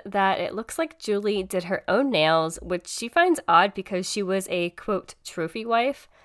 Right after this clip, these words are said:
and she feels like she would have expected a professional manicure out of her. And another green flag, because Doctor Hunt asks Peter to take a photo of the injuries on the decedent's hand,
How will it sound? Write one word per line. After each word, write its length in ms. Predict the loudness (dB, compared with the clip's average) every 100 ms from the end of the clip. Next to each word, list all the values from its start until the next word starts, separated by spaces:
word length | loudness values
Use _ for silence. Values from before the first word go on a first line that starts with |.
| _ -4
and 420 | 0 2 2 0 -4 _
she 200 | -10 -6
feels 240 | 0 2 2
like 120 | 0
she 140 | -2
would 140 | 0 0
have 100 | -2
expected 500 | -6 -2 0 0 -2 -4
a 140 | -4
professional 560 | -4 -8 -6 -6 -4 -4
manicure 480 | -2 -4 -4 -2 0
out 160 | 0 0
of 100 | 0
her. 320 | 0 0 -4 _ 0
And 260 | 4 4 2
another 340 | 2 4 2
green 280 | 0 0 2
flag, 480 | 4 6 6 2 -2
because 260 | -4 -2
Doctor 360 | 2 0 2 0
Hunt 260 | 0 0 -2 2
asks 560 | 4 4 0 -8 -12 -16
Peter 440 | -12 -4 0 0 0
to 120 | -4
take 220 | -8 -6
a 60 | -4
photo 360 | -2 0 0 0
of 60 |
the 100 | -2
injuries 580 | -4 -4 -4 -2 -2 -2
on 180 | -4 -4
the 80 | -6
decedent's 540 | -8 -6 -4 -2 -4
hand, 360 | -4 -2 -2 -4